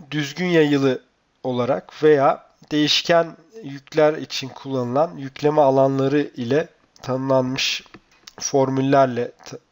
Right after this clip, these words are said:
e, yük yaratabiliriz. Yükleme alanlarının nasıl yaratılacağını ve tanımlanacağını bir sonraki videoda detaylı olarak işleyeceğiz. E, şimdi gelin bir yük yaratalım.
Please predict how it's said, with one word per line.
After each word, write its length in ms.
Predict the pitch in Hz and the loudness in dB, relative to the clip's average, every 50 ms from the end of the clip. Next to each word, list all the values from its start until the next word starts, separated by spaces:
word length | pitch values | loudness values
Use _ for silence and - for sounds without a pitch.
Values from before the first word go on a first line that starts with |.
| _ _ - | _ _ -6
e, 80 | 113 117 117 117 120 120 120 120 117 117 | -4 -2 -2 0 0 0 0 -2 -2 -4
yük 340 | 113 120 127 - - - | -6 -10 -14 -12 -8 -4
yaratabiliriz. 800 | 123 117 113 113 - - 113 107 101 98 104 127 185 190 - - - | -4 -2 -2 -2 -6 -6 -12 -12 -12 -10 -12 -12 -12 -12 -14 -12 -12
Yükleme 380 | 147 143 - - 165 170 160 156 | -12 -10 -4 0 2 4 4 6
alanlarının 920 | 147 147 143 143 147 143 143 143 139 147 151 156 151 151 147 147 151 151 | 4 6 4 4 2 2 0 0 0 0 -2 -2 -2 -4 -4 -4 -4 0
nasıl 400 | 151 151 135 - - - 147 139 | 0 0 0 0 -4 -6 -6 -4
yaratılacağını 800 | 139 127 127 123 131 123 - - 131 120 117 123 120 120 120 123 123 | -2 -2 -2 -2 -2 -4 -4 -8 -8 -6 -2 -2 -2 -2 -2 -4 -8
ve 80 | 127 | -8
tanımlanacağını 720 | 123 - - 131 127 127 127 123 120 117 123 123 127 151 180 - - - - - - - - - - - - - - _ _ _ _ - | -8 -6 -6 -6 -4 -4 -4 -4 -4 -2 0 -2 0 -2 -4 -10 -14 -20 -16 -16 -16 -16 -18 -20 -20 -20 -20 -20 -20 _ _ _ _ -6
bir 40 | 160 | -4
sonraki 460 | - - 156 147 143 135 - 135 131 | 0 2 2 2 0 -2 -4 -10 -10
videoda 560 | 127 120 117 117 117 113 - 180 185 - - | -8 -8 -6 -8 -6 -2 -2 -2 -2 -2 0
detaylı 440 | 147 139 - - 151 143 143 139 127 | -2 -2 0 0 -2 0 0 -2 -6
olarak 340 | 117 120 139 180 - - 156 | -6 -6 -6 -8 -8 -8 -6
işleyeceğiz. 600 | 147 - - - 120 104 117 180 - - - _ _ - _ _ _ _ - - - - - - - - - - _ _ _ _ - - - - - - - - _ _ _ _ _ - | -6 -6 -6 -6 -8 -10 -10 -14 -16 -18 -20 _ _ -20 _ _ _ _ -20 -20 -20 -20 -20 -20 -20 -20 -20 -20 _ _ _ _ -20 -20 -20 -20 -20 -20 -20 -20 _ _ _ _ _ -8
E, 260 | - 151 143 147 147 139 | -2 0 2 2 2 0
şimdi 240 | 135 - - 196 185 | 0 -2 -4 -4 0
gelin 320 | 190 202 165 165 180 196 | 2 2 2 2 0 -4
bir 60 | 185 | -4
yük 280 | 180 170 170 - - - | -6 -6 -8 -8 -4 2
yaratalım. 540 | 160 151 143 131 120 - - 117 127 160 | 2 2 2 2 -2 -8 -8 -10 -10 -10